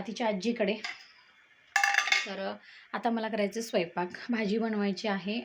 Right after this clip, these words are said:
भाकरी करायच्या आहेत, आमटीला फोडणी द्यायची आहे. आणि गावावरून जे कपडे वगैरे मी घेऊन आले, अ, तर, अ, ते सुद्धा मला काढून ठेवायचे आहेत व्यवस्थित. डीमार्टमधून काही सामान आणले होते, हे सकाळी लवकर आणून ठेवले होते, तर ते थोडंफार मी काढलंय.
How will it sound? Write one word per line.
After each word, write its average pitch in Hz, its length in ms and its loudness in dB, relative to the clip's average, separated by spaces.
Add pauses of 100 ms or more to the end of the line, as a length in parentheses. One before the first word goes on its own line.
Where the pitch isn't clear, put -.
भाकरी 202 340 0
करायच्या 202 340 2
आहेत, 214 120 -10
आमटीला 196 360 2
फोडणी 196 320 0
द्यायची 180 300 0
आहे. 165 180 -8 (720)
आणि 202 240 2
गावावरून 202 400 6
जे 220 100 4
कपडे 214 280 2
वगैरे 202 260 4
मी 208 140 4
घेऊन 196 260 4
आले, 185 220 4 (180)
अ, 180 260 2 (100)
तर, 185 120 4
अ, 190 120 2 (520)
ते 220 80 -4
सुद्धा 220 220 0
मला 214 180 0
काढून 208 300 2
ठेवायचे 202 380 0
आहेत 202 100 -6
व्यवस्थित. 196 480 -2
डीमार्टमधून 220 540 0
काही 226 180 -2
सामान 202 320 0
आणले 202 240 2
होते, 190 180 -2
हे 190 160 -4 (500)
सकाळी 208 300 2
लवकर 214 240 2
आणून 208 260 2
ठेवले 208 220 0
होते, 196 200 -4
तर 214 80 0
ते 226 180 0
थोडंफार 233 340 2
मी 233 120 0
काढलंय. 208 340 2